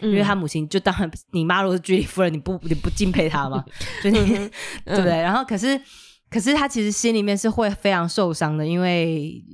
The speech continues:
Speaker 2: 他们的关系是非常疏远的。
Speaker 1: 嗯。嗯哼。
Speaker 2: 然后我，我自己在看这一段的时候，我就觉得好难哦，因为我，就像我刚前面有讲，我觉得我在选择上面，我可能还是比较偏向会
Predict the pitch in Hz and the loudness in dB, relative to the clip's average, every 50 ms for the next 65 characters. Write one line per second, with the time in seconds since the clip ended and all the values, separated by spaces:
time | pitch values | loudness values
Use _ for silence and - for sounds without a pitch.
0 | - _ _ - 180 180 180 180 175 170 165 - 175 185 170 180 175 160 175 175 | -20 _ _ -4 -2 0 0 2 2 2 2 2 0 0 0 -2 -2 0 0 0
1 | 165 170 165 156 117 156 - - 156 147 147 143 90 78 - - - - - 196 | 0 0 0 0 -2 -4 -4 -2 -2 0 0 -2 -2 -6 -10 -18 -14 -8 -2 0
2 | 220 208 185 170 156 147 143 - 180 190 - - _ - _ _ _ _ _ _ | 0 0 0 -2 -4 -6 -8 -10 -12 -14 -18 -20 _ -20 _ _ _ _ _ _
3 | _ _ - 196 185 175 160 165 160 156 156 180 196 202 208 196 208 202 202 190 | _ _ -4 -2 0 0 0 -2 -2 -2 0 2 2 2 2 2 2 0 2 2
4 | 208 208 190 - - - 349 320 240 - 262 254 247 294 254 233 233 - 240 220 | 0 0 0 -2 -4 0 0 0 2 2 -2 0 0 0 0 0 0 0 0 2
5 | 220 233 208 190 190 202 196 185 180 185 226 226 - 208 180 175 180 180 185 190 | 2 2 0 0 2 0 0 0 0 0 -2 0 0 0 0 2 0 0 0 0
6 | 165 156 156 156 143 147 147 160 160 160 160 175 202 220 240 240 - - _ _ | 0 0 -2 -4 -4 -4 -4 -2 -2 -2 0 0 2 2 2 0 -2 -6 _ _
7 | _ _ _ _ _ _ _ _ _ - 202 196 185 180 175 170 170 165 160 156 | _ _ _ _ _ _ _ _ _ 2 4 4 4 4 4 2 2 2 2 2
8 | 156 156 156 156 - 123 143 - 247 254 277 254 220 180 170 - 190 202 208 - | 2 2 0 0 -2 -4 -6 -2 0 2 2 2 0 -2 -2 0 -2 0 0 0
9 | 190 165 185 190 180 170 156 151 - 170 143 131 147 160 160 156 175 175 170 180 | 0 2 2 2 2 0 0 0 0 0 -2 0 0 0 0 2 2 2 2 2
10 | 190 190 175 165 156 147 - - 208 190 190 - - - 175 151 147 143 151 151 | 2 2 2 0 0 0 0 2 2 2 2 0 0 0 0 0 -2 -2 -2 -2
11 | 156 156 - 208 190 175 180 180 180 175 165 143 - _ - 147 165 170 196 - | -2 -2 0 0 0 0 0 -2 -2 -2 -4 -6 -10 _ -6 -4 -4 -4 -2 0
12 | - 220 185 170 160 - 151 160 - 214 190 180 165 151 - 180 180 175 - 202 | 0 0 0 0 -2 -2 -2 -4 -4 -6 -6 -6 -6 -4 -2 -2 -2 -2 -2 -4
13 | 170 170 170 - 185 165 165 165 180 175 165 165 160 151 143 139 - | -4 -4 -2 -2 -2 -2 -2 -2 -2 -2 0 0 -2 -2 -4 -6 -8